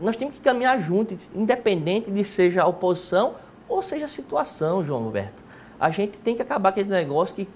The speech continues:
se a oposição não presta, não, nós temos que pegar o que serve, seja do governo, seja da oposição,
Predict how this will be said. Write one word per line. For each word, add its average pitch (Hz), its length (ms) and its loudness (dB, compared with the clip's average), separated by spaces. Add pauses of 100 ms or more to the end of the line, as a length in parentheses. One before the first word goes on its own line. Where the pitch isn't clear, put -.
(120)
se 208 300 -2
a 220 60 6
oposição 208 760 2 (320)
não 226 140 4
presta, 143 500 2
não, 160 300 0
nós 156 140 0
temos 170 260 -2
que 208 160 -6
pegar 151 560 2 (180)
o 160 80 -4
que 196 180 -4 (140)
serve, 269 720 2 (180)
seja 165 240 0
do 165 120 2
governo, 156 500 4
seja 180 140 -2
da 160 100 4
oposição, 151 460 0